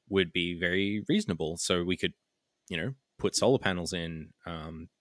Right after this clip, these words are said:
batteries in, and potentially run the house and the shop off, um, off solar.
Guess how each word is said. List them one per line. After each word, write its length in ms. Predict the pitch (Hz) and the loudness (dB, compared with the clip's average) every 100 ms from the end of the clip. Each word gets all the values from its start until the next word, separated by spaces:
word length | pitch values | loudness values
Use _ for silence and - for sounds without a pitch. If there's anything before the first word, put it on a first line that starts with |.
| - | -2
batteries 400 | 87 - 98 90 | 0 2 0 0
in, 220 | 87 104 | -2 -2
and 400 | 82 85 85 78 - _ | -4 -6 -8 -10 -18 _
potentially 420 | - - 95 95 80 | -12 -8 -4 -2 -2
run 400 | 85 85 82 - _ _ _ _ - | -4 -6 -8 -12 _ _ _ _ -2
the 60 | 87 | 0
house 240 | 92 - - | 2 0 0
and 200 | 95 92 | 0 0
the 60 | |
shop 380 | 82 80 73 - - _ _ _ - | 0 0 -4 -8 -20 _ _ _ -8
off, 300 | 85 - - | -6 -6 -12
um, 340 | 85 82 80 - - | -10 -10 -12 -14 -8
off 140 | 90 | -6
solar. 280 | - 90 95 | -4 -6 -6